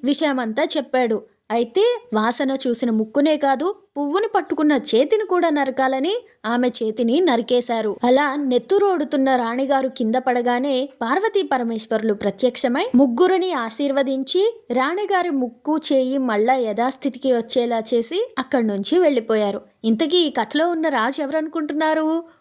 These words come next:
పల్లవ రాజైన రెండవ నరసింహవర్మ. ఈయనే కలరసింహ నాయనార్, అంటే అరవై మూడు మంది ఉన్న నాయనార్లలో ఈయన కూడా ఒకరు. ఎన్నో అద్భుతమైన శివాలయాలను ఈయన పాలనా కాలంలో కట్టించారు. ఇక స్వామివారి విషయంలో చిన్న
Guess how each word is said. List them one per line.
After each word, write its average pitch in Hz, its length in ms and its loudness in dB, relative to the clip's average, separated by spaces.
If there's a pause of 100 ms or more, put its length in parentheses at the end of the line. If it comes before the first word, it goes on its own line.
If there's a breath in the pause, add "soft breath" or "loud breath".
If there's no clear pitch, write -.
(200 loud breath)
పల్లవ 240 360 0
రాజైన 220 560 -4
రెండవ 311 380 0
నరసింహవర్మ. 208 880 -2 (220 soft breath)
ఈయనే 349 600 2 (120)
కలరసింహ 254 680 0
నాయనార్, 226 540 0 (160)
అంటే 240 420 0 (120)
అరవై 247 300 2
మూడు 269 240 0
మంది 262 340 2
ఉన్న 285 220 0
నాయనార్లలో 240 880 0 (100)
ఈయన 247 260 2
కూడా 220 380 2
ఒకరు. 226 300 -2 (260)
ఎన్నో 311 280 2 (180)
అద్భుతమైన 349 640 0
శివాలయాలను 262 920 -2 (120)
ఈయన 254 240 2
పాలనా 233 480 0
కాలంలో 226 460 0
కట్టించారు. 220 720 0 (220)
ఇక 339 160 0
స్వామివారి 392 680 0
విషయంలో 359 460 -2
చిన్న 370 360 -2